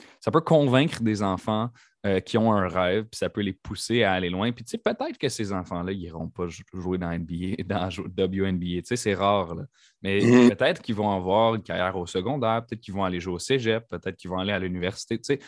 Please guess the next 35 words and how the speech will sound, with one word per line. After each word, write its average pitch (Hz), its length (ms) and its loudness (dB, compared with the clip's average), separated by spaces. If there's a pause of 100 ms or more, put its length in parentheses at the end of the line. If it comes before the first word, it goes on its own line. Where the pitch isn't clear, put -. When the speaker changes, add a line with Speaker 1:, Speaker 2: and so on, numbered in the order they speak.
(140)
Speaker 1:
ça 113 180 0
peut 147 220 2
les 107 260 0
amener 101 280 0
loin 98 220 0
dans 107 140 0
la 90 60 -6
vie, 107 160 -2
puis 117 140 -10
c'est 90 80 -6
ça 104 180 -6
qui 87 120 -8
est - 20 -10
positif. - 560 -14 (640)
Speaker 2:
Mais 123 100 10
comme 131 120 8
tu 120 140 0
dis, 135 100 10
c'est, 117 180 6
c'est - 220 2
ex-, 117 220 6
c'est - 260 2
exactement 120 560 6
ça, 170 160 6
parce 156 220 4
que 135 180 6 (260)
dans 123 120 8
la 123 160 6
N 131 160 2
B 117 60 0 (440)
A, 110 40 0
euh, 117 60 4
Bénédicte 120 500 4
Mathurin, 120 580 2 (260)
euh, 110 260 2